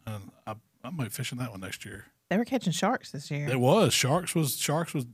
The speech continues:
Speaker 1: uh, did you see some of them they were picking?
Speaker 2: Uh, no, I heard y'all talking
Speaker 1: So
Speaker 2: about
Speaker 1: I
Speaker 2: them.
Speaker 1: followed on Facebook, the Alabama Deep Sea Fishing Rodeo, and they were showing pictures daily of what's been caught.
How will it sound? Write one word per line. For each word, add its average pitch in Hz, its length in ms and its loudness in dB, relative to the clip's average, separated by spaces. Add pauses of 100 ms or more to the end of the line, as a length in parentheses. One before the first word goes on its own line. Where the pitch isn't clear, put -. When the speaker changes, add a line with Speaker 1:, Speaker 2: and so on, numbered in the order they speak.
Speaker 1:
uh, 135 60 -8
did 135 120 -2
you 160 100 6
see 185 200 8
some 190 220 6
of 196 40 8
them 190 80 8
they 185 40 10
were 165 80 6
picking? 175 420 0
Speaker 2:
Uh, 160 40 2
no, 175 220 4
I 175 40 6
heard 175 220 2
y'all 151 80 2
talking 151 240 -2
Speaker 1:
So 139 80 0
Speaker 2:
about 156 80 8
Speaker 1:
I 202 60 10
Speaker 2:
them. - 60 2
Speaker 1:
followed 175 280 10
on 123 100 4
Facebook, 101 720 0
the 110 60 -4
Alabama 117 380 -2
Deep 110 180 -2
Sea 117 140 -2
Fishing 123 340 -2
Rodeo, 98 500 -6
and 110 80 -6
they 120 60 0
were 113 80 2
showing 123 240 2
pictures 123 400 4
daily 123 460 6
of 104 100 0
what's 120 160 2
been 107 180 -4
caught. 135 400 -2